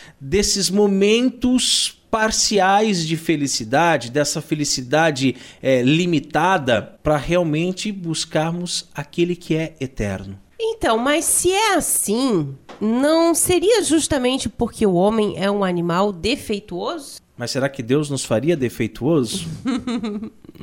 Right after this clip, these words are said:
Speaker 2: É, de fato, ao desejo e às necessidades de todos os outros animais, sempre existe um objeto real que é capaz,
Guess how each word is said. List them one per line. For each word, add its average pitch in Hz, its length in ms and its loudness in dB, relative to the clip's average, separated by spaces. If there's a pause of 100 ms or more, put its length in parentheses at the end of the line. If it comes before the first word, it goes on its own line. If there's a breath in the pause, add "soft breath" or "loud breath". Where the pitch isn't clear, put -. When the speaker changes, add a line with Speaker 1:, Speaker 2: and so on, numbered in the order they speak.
(720 loud breath)
Speaker 2:
É, 202 240 -2
de 196 240 -2
fato, 269 640 0
ao 233 320 2
desejo 208 800 2
e 190 180 0
às 180 280 -2
necessidades 196 1120 -2
de 175 140 -4
todos 262 560 0
os 190 140 -4
outros 175 400 0
animais, 208 680 0 (280 loud breath)
sempre 392 640 2
existe 247 600 2
um 311 140 0
objeto 294 640 0
real 294 720 2 (320 loud breath)
que 214 100 -2
é 202 80 2
capaz, 233 1000 0